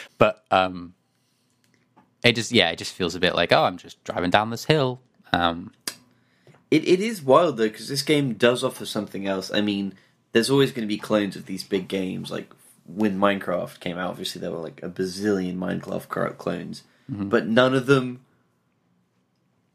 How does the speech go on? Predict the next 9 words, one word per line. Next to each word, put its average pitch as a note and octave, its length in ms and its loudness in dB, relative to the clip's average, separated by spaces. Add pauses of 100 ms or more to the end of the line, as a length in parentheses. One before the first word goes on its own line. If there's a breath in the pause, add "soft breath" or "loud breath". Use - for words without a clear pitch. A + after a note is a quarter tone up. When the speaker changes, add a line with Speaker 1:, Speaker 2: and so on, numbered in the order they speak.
(1000)
Speaker 2:
were G#2+ 200 2
any G2+ 200 0
good C3+ 260 2
or G#2+ 140 -2
could G#2+ 160 -2
offer G#2+ 220 -2
what G2 200 2
Minecraft G#2+ 580 0
could. C#3+ 280 0